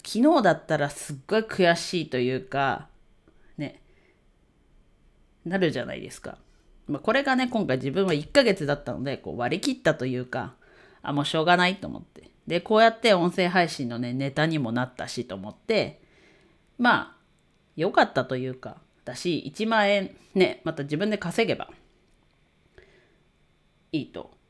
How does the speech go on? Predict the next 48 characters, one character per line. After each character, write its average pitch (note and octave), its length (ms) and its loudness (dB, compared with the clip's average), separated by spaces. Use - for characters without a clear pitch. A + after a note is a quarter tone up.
思 D#3 260 -2
え D#3 60 0
た D3+ 140 -2
し、 B3+ 220 -4
こ F#3 80 0
う F3+ 40 4
や F3 40 -4
っ - 20 -4
て E3 100 2
リ D#3 140 2
マ F#3+ 160 2
イ G3 80 0
ン F#3+ 60 2
ダ F3+ 140 4
ー - 20 2
を E3+ 40 2
も F3 140 2
う G3+ 60 6
ち G#3 80 0
ょ - 20 4
っ - 60 -2
と A2+ 100 -4
活 C3 300 -6
用 F3 100 4
し - 160 -2
よ C3 100 2
う - 40 -4
と - 200 -14
い C#3 80 -2
う D3+ 40 0
ふ C#3+ 80 -4
う D3 60 -2
に G2 260 -6
ね、 - 200 -6
思 F#3 240 2
え - 60 0
た - 180 -10
こ D3 140 -8
と D3 140 -4
の A#2+ 100 -4
方 C3 180 -4
が G#2 160 -4
多 A3 160 8
か C3+ 100 2
っ - 140 -8
た G#2 80 -10
の G#2+ 160 -10
で、 C3 320 -6